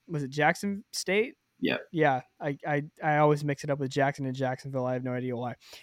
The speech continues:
Speaker 1: Anyways, um, making the jump from Jackson State to Colorado. I mean, you go from, you know, a small school like that to obviously a pretty big Power Five program. Um,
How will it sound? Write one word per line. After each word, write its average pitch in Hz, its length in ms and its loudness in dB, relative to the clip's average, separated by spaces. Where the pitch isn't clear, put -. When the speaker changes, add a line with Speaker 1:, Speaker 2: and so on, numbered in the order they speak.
Speaker 1:
Anyways, 151 520 6
um, 131 420 2
making 160 320 4
the 160 80 2
jump 151 420 4
from 156 300 2
Jackson 143 400 4
State 135 420 0
to 143 220 -2
Colorado. 135 720 2
I 143 40 -4
mean, 143 140 0
you 165 100 0
go 156 300 6
from, 139 580 0
you 120 60 -8
know, 123 140 0
a 123 60 -2
small 143 360 2
school 143 380 0
like 135 240 2
that 135 320 4
to 131 360 -2
obviously 147 420 2
a 120 60 0
pretty 147 320 2
big 135 320 2
Power 131 260 2
Five 127 380 0
program. 147 560 2
Um, 120 560 -2